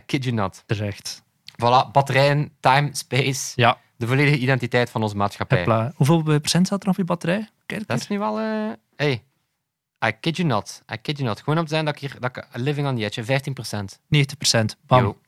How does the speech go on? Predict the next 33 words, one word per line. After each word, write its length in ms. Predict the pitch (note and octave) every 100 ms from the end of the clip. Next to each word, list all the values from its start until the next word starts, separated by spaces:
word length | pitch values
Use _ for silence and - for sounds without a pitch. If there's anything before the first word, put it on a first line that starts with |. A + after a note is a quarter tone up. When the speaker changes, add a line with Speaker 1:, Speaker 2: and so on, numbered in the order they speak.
| _ _ _ _ _ _ _ _ _ _
Speaker 1:
Aan 260 | - D3+ F#3
de 60 | E3+
luisteraars 580 | F3 F3 - C3+ B2
om 100 | C3
te 100 | C3 A#2+
bepalen, 680 | A2+ B2+ C3 A#2 G#2+ G2 G2 _ _ _ _ _ _
eh, 300 | G#2+ G#2+ G#2+ -
wat 180 | G#2 A2
dat 140 | A2+
over 180 | A2+ A2
ons 120 | G#2
zegt. 380 | - C3+ - -
Speaker 2:
Ja. 160 | C3+ C3 _ - - _
Freddy, 440 | - D#3 D3 G#2+ - _ _
heb 140 | C#3
je 60 | D#3+
ook 100 | D3+
een 80 | D3+
echt 220 | E3+ -
artikel? 420 | F#3 - G3 C4 - _ -
Speaker 1:
Ik 160 | -
heb 200 | G#2+ - _
twee 220 | - C3 D#3+
echte 220 | A2 -
artikels. 560 | G2+ - - - - -
Speaker 2:
Strever. 540 | - - - - - - _ _
Speaker 1:
Ja, 240 | A#2+ A#2 _
ik 80 |
kom 140 | - C3+
wel 100 | D#3
een 80 | D#3
beetje 240 | D#3 A#2+
achter. 280 | G#2 -